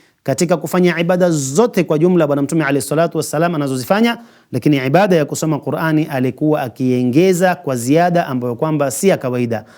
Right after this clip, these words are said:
Kama tunavyoona, kwa nini asiongeze ambapo Sayyidina Jibril alikuwa akimjilia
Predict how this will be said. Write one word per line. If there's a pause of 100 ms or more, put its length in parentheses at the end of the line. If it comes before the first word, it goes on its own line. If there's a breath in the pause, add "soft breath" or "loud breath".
(240 soft breath)
Kama
tunavyoona, (260)
kwa
nini
asiongeze
ambapo
Sayyidina
Jibril
alikuwa
akimjilia